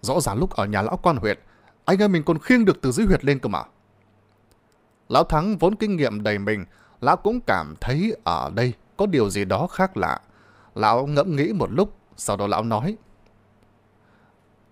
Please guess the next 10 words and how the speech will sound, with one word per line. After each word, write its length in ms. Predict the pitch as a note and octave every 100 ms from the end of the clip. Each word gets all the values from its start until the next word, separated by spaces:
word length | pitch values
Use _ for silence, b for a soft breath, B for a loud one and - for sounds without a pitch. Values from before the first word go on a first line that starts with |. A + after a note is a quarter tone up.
| _ _ -
"Được 100 | B2
rồi, 180 | B2 A2+ - - _ _ _ _ _ _ _ _ _
chú 140 | D#3
mày 140 | D3+ G2+
đứng 100 | A2+
đây 120 | A#2
đợi 120 | A2+ A2
anh 140 | A2
một 60 | G2+
lát. 180 | A2+